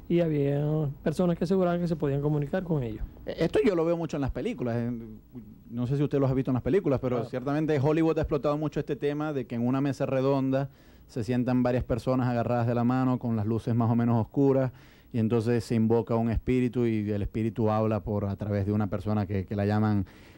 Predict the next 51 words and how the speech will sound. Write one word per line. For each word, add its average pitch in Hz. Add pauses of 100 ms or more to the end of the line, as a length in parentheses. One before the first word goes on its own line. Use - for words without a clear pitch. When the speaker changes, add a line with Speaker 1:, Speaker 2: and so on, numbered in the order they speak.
Speaker 2:
el 107
medium. 113
Pero 107
como 110
usted 131
dice, 180
yo 196
creo 147
que -
eso -
es, 170
mm, 139
no 135
es, 143
es 143
ajeno 160
a -
la 127
ciencia. 127
¿Cómo 180
es -
que 185
la 151
ciencia 175
llega, 147
o, 123
o 110
por 110
lo 107
menos 135
cómo 165
es -
que 180
estas 160
personas 165
tienen 156
pretensiones 143
científicas? 104 (340)
Porque 127
todas 160
estas 180
cosas 180
de 147
bola 156
de 147
cristal 127
y -
de 120
invocación 117
de 139
espíritus, 143